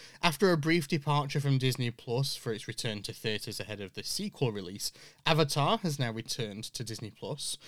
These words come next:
We also got a new trailer for the movie ahead of the sequel's release as well, which I am really, really looking forward to. And actually, it reminds me, I probably need to make sure I get some <laughs> tickets booked for that, uh, so that me and my dad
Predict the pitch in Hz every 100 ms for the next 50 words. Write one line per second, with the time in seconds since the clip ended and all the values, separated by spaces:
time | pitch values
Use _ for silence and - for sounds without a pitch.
0 | - - 151 147 143 123 120 - 110 107
1 | 104 - 110 104 101 - 107 101 98 92
2 | 92 - 101 98 - 101 - 117 101 -
3 | 101 98 107 101 101 131 139 - 113 117
4 | 120 139 - 123 110 110 _ _ _ 123
5 | 117 123 156 165 147 120 113 110 107 -
6 | 113 - 104 104 113 120 170 165 139 123
7 | 117 117 113 113 - 107 - 101 101 -
8 | - 110 110 107 101 92 - 95 95 -
9 | 92 - - - - - 165 143 147 143
10 | - 127 113 113 - - - 151 143 143
11 | 135 120 123 117 113 113 110